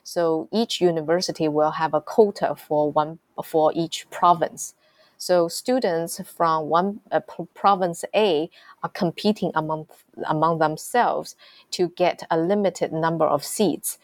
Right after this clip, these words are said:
to go to the university, uh, B. So the competition in those,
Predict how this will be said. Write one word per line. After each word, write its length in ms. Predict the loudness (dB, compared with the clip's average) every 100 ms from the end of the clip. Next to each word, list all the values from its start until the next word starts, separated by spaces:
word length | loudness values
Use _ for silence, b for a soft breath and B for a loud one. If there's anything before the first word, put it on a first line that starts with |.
| b -8
to 140 | -6
go 220 | 0 0
to 480 | 0 -2 0 0 -2 -6
the 60 |
university, 960 | -2 -2 0 0 0 -4 -2 0 0 -2
uh, 120 | -6 -4
B. 300 | 2 2 2 -18 b b b b
So 540 | -10 -2 2 2 0 -4
the 120 | -6
competition 920 | -4 2 2 2 4 4 6 0 0 -4 -2
in 300 | 0 2 0
those, 340 | 0 0 -2